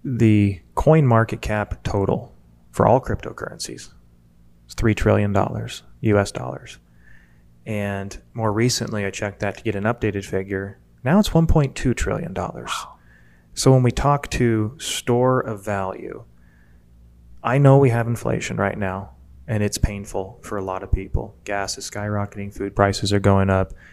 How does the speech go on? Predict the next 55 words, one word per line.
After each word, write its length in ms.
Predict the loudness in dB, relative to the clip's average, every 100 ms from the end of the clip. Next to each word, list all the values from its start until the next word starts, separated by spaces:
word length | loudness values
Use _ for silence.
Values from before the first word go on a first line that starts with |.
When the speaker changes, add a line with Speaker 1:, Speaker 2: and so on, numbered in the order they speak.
| -6
Speaker 1:
interest 340 | -2 0 2 4
rates 160 | 4
are 60 | 2
going 280 | 0 0 -2
up. 240 | -4 -6
It, 140 | -6
it's 160 | -4 -2
not 180 | 0 2
enjoyable 400 | 2 4 4 2
for 160 | 0
anybody 340 | 0 4 4 6
right 200 | 4 2
now. 280 | 0 -2 -4 _ -20 -20 -20 -20 _ -20 -10
But 420 | 0 2 0 -6 -20 -20 _
if 120 | -2 4
I 120 | 4
had 80 | 4
a 60 |
hundred 280 | 2 0 2
dollars 380 | 2 4 4 2
in 60 |
my 100 | 0
bank 280 | 0 0 0
account 440 | -2 -4 -4 -4 -4
now, 300 | -2 0 0
it 120 | 0
might 260 | 2 2 2
not 300 | 0 -2 0
buy 220 | 2 4
as 140 | 4
much 260 | 2 0 -4
tomorrow, 500 | -2 2 2 2 -2 _ -20 -20 0
but 100 | 2
I 40 |
don't 120 | 4 4
ever 160 | 4
have 100 | 2
to 80 | 0
worry 140 | 0
about 240 | 2 0 0
going 260 | 0 2
and 100 | 0
looking 300 | 0 -2 -4
at 100 | -4
my 120 | -4 0
bank 260 | 2 2
account 300 | 0 -2 -2
and 100 | 2
there 60 | 0
being 240 | 2 0
fifty 480 | -4 2 2 2 -2
dollars 460 | 0 0 0 -2 2
there 200 | 4 4
tomorrow 540 | 2 2 4 4 2
just 260 | 0 -6